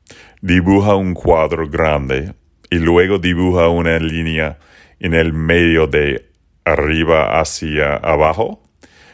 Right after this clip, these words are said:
y una línea en el medio de lado a lado.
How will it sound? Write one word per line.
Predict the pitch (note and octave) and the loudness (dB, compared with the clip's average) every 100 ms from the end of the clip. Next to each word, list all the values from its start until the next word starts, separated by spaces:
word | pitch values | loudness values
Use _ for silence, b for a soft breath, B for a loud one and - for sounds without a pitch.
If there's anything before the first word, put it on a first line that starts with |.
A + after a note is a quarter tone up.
| b _ | b _
y | - F2 - | -4 -4 -2
una | F#2+ F2+ | 0 0
línea | E2+ F2 F2 E2 D#2+ D2+ - _ _ _ _ _ - | 0 -2 0 0 0 -2 -8 _ _ _ _ _ -6
en | F2+ | 0
el | E2 D#2+ | 0 0
medio | E2 F2+ F2+ E2+ D#2 | 0 2 2 0 -2
de | C#2+ D2+ D2 C#2 - | -2 -2 -2 -4 -6
lado | E2 D#2 D2+ D2 C#2 | -4 0 2 2 0
a | |
lado. | C2+ C#2 C2+ C2 C2 | 0 -2 0 -2 -6